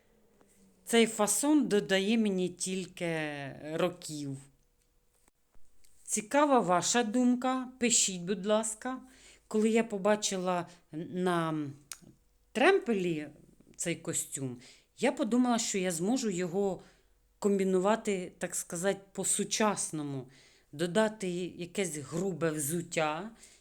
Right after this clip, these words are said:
і воно буде виглядати круто. Але ні, ось такі гудзики цікаві. Це моє розчарування.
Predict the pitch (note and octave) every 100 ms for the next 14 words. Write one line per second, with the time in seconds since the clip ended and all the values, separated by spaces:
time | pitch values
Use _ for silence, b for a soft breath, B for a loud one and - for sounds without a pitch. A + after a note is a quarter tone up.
0 | B E3 D3+ E3+ G#3 F3 F#3 F#3 F3 D3+
1 | E3+ E3 F#3 F#3 - E3 C#3+ B B -
2 | G3+ G3+ - C#3+ B2+ b b b b b
3 | _ _ - F#3 F#3 F3+ G3 A3 G#3 F#3+
4 | F3+ - _ - F3+ E3+ E3+ E3 D3 C#3
5 | C3+ - E3+ - A3 G#3 C3+ C3 E3+ D#3
6 | F#3+ - F3 - E3+ - F3 E3 D#3 D3+
7 | D3+ _ _ _ _ _ _ _ _ -
8 | C4 A3+ D#3+ F3 F3 E3 - E3 D#3 C#3
9 | C#3+ C3+ C3+ C3+